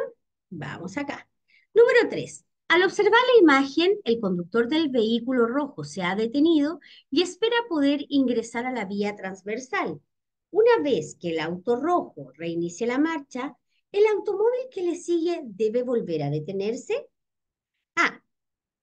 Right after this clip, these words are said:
sí, pero solo si debe ceder el paso a otro vehículo. B, no, porque el conductor del vehículo rojo se ha asegurado de que no viene nadie. C, sí, debe detenerse antes de ingresar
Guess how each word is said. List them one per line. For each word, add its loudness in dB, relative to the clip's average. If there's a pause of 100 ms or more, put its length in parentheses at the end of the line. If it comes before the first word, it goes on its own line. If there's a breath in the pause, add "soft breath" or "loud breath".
(300)
sí, -2 (260)
pero -4
solo 0
si -4
debe -4
ceder -2
el -4
paso -8
a -8
otro -6
vehículo. -6 (280)
B, -4 (460)
no, -2 (320)
porque 0
el 0
conductor 0 (120)
del 4
vehículo -2
rojo -4
se -4
ha 0
asegurado -4
de -10
que -4
no -4
viene -2
nadie. -10 (800)
C, -4
sí, 0 (120)
debe -4
detenerse -4
antes -4
de -2
ingresar -4